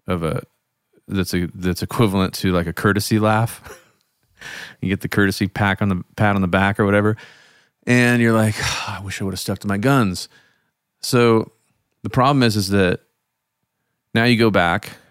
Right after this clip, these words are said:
and you make those same, let's go back, the same scenario, you make the same tweaks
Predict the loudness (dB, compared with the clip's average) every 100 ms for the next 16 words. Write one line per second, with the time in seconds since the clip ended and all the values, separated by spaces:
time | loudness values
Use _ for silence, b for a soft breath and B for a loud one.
0 | _ -4 0 4 2 2 0 0 0 -2
1 | 0 -2 -4 _ -20 _ _ -14 -8 -4
2 | 0 0 -2 -6 -4 0 2 2 2 2
3 | 2 2 0 -2 -4 -2 0 2 2 0
4 | -2 -6 -14